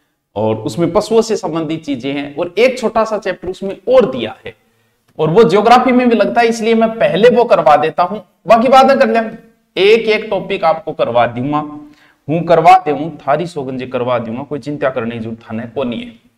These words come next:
कौन सा color, color अच्छा दिख रहा है ना ये, पता है मुझे। अब मान लो कि थे तो छोटा मोटा doctor, डॉक्टरी हो जाओगा, doctor ऐसा कह रहे कि थे भी doctor सही रहने लग जाओगा, तो थाने कोई पूछ ही ले कि यार बढ़िया माने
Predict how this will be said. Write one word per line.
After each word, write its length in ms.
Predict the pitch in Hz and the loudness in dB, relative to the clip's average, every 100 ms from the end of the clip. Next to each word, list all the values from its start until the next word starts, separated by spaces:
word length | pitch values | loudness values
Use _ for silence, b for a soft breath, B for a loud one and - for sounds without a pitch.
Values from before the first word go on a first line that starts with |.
| _ _ _ _ _ - | _ _ _ _ _ -18
कौन 80 | 127 | -16
सा 180 | - | -14
color, 260 | 131 120 120 | -10 -8 -6
color 260 | - 113 135 | -4 -2 -2
अच्छा 240 | 135 147 | -4 -6
दिख 160 | 143 147 | -8 -4
रहा 140 | 156 | -4
है 60 | 156 | -4
ना 80 | |
ये, 160 | 151 147 _ _ _ _ _ _ - | -6 -10 _ _ _ _ _ _ -20
पता 120 | 90 | -18
है 60 | |
मुझे। 220 | 92 98 107 - b b b b _ _ _ _ _ _ | -14 -16 -18 -20 b b b b _ _ _ _ _ _
अब 80 | 196 | 2
मान 240 | 202 220 233 | 6 6 6
लो 140 | 233 | 4
कि 120 | 220 | 2
थे 160 | 220 214 | -2 -4
तो 200 | 214 214 | -2 -4
छोटा 260 | 208 202 202 | -2 -2 0
मोटा 240 | 202 202 | 0 0
doctor, 420 | 185 180 196 196 | 0 -2 0 0
डॉक्टरी 320 | 175 175 180 196 | -2 -4 -2 -2
हो 80 | |
जाओगा, 280 | 165 180 175 | 0 0 0
doctor 300 | 170 165 165 | 0 -2 -4
ऐसा 240 | 175 170 160 | -6 -4 -6
कह 140 | 156 | -4
रहे 160 | 170 170 | -2 -2
कि 100 | 160 | -4
थे 160 | 165 | -6
भी 100 | 156 | -6
doctor 300 | 156 151 147 | -2 -4 -4
सही 200 | 156 156 | -8 -2
रहने 180 | 143 135 | 0 0
लग 180 | 123 107 | -2 -6
जाओगा, 260 | 92 _ _ _ _ _ _ _ _ _ _ | -10 _ _ _ _ _ _ _ _ _ _
तो 60 | 202 | -14
थाने 300 | - 196 233 | -6 -2 2
कोई 140 | 226 | 2
पूछ 320 | 233 240 254 233 | 2 0 -2 0
ही 60 | |
ले 180 | 208 208 | 0 0
कि 100 | 196 | 0
यार 260 | 190 190 185 | 2 2 0
बढ़िया 460 | 190 185 180 170 | 0 2 2 2
माने 460 | 147 143 139 143 | -2 -4 -4 -4